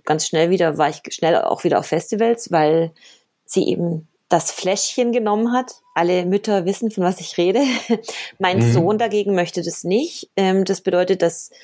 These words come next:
Speaker 1: mein Freund, äh, inzwischen auch schon an mehreren, in mehreren Hotels war,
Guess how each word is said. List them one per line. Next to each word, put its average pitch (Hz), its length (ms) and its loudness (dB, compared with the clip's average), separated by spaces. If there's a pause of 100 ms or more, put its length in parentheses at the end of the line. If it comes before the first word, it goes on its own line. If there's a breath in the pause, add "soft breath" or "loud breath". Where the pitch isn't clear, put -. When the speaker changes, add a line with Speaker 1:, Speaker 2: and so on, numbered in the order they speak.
(460 loud breath)
Speaker 1:
mein 180 220 2
Freund, 180 800 -2
äh, 175 220 2
inzwischen 190 400 0
auch - 240 0
schon 208 460 0 (480)
an 180 160 0
mehreren, 208 680 0 (400 soft breath)
in 208 140 0
mehreren 233 380 0
Hotels 208 560 -2
war, 196 200 0